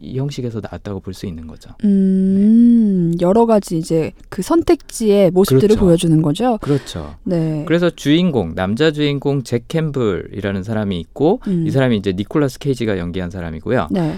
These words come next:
Speaker 1: 그다음에 케이트 레놀즈라는 여자 캐릭터가 있습니다.
Speaker 2: 네.
Speaker 1: 이 여자는 누구냐면 테아 레오니라는 여배우인데, 혹시
Speaker 2: 음.
Speaker 1: 들어보신 적 있으신가요?
Speaker 2: 어, 모르겠네요.
Speaker 1: 아, 이 여자가 누구냐면 멀더 요원 있잖아요.
Speaker 2: 아.
Speaker 1: 네, 멀더 요원의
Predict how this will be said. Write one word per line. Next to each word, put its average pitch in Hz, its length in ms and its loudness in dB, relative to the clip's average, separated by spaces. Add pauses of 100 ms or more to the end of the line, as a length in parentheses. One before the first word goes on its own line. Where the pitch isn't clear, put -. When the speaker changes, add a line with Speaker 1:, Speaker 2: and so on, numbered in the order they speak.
Speaker 1:
그다음에 123 320 -2
케이트 233 400 -2
레놀즈라는 139 880 2
여자 104 220 2
캐릭터가 113 460 -4
있습니다. - 440 -12 (100)
Speaker 2:
네. 170 200 2
Speaker 1:
이 127 60 2
여자는 131 280 2
누구냐면 104 540 -2
테아 214 360 2
레오니라는 110 840 -2
여배우인데, 87 420 -6
혹시 135 420 0
Speaker 2:
음. 226 220 -4
Speaker 1:
들어보신 160 480 -4
적 131 160 -6
있으신가요? 123 600 -12 (160)
Speaker 2:
어, 220 340 -8
모르겠네요. 185 600 0
Speaker 1:
아, 294 260 -2
이 110 220 0
여자가 123 300 0
누구냐면 95 580 -4 (240)
멀더 175 400 4
요원 113 260 4
있잖아요. 90 600 -4 (140)
Speaker 2:
아. 254 600 8
Speaker 1:
네, 175 480 4
멀더 165 480 6
요원의 143 840 4